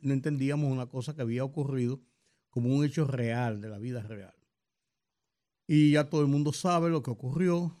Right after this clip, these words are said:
de que era, por Dios, para la promoción de una película,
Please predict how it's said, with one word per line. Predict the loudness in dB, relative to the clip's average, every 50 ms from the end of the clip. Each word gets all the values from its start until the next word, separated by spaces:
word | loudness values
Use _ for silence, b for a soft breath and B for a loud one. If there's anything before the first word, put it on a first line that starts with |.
| _ -20
de | -20 -16 -14 -14 -12 -8
que | -4 -2 -2
era, | -2 -2 -2 -2 -4 -4 -6 -8 -10 _ _ _ _ _ _ _ _ _ _ _ _ _ _ _ _ _ _
por | -10 -10 -8
Dios, | -8 -8 -8 -10 -12 -14 -18 -20 -20 _ _ _ -20 _ _ -10
para | -6 -4 -4 -2
la | -4 -4
promoción | -4 -4 -4 -2 -2 -4 -2 -2 0 2 2 2 2 0 0
de | -2
una | -2 -2 -4 -6 -6
película, | -6 -4 -2 0 2 2 0 0 -4 -10 -10 -10 -10 -14 -16